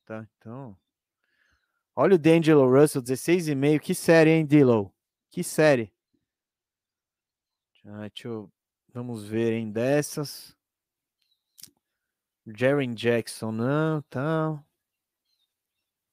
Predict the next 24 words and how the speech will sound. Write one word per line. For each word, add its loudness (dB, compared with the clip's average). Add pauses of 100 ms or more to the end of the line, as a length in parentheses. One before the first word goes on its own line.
(340)
E 2
aqui 0
eles 2
até 6
tiraram 8
o 2
Steven 0
Adams, 0
hein? -2
Aquele -6
dia, 2
eh, -4 (480)
matei 4
em 2
cheio 4
os, -2
os -6
under 2
o -2
Steven -6
Adams. -4 (2500)
Hum, -4
primeiro 0
ponto. 4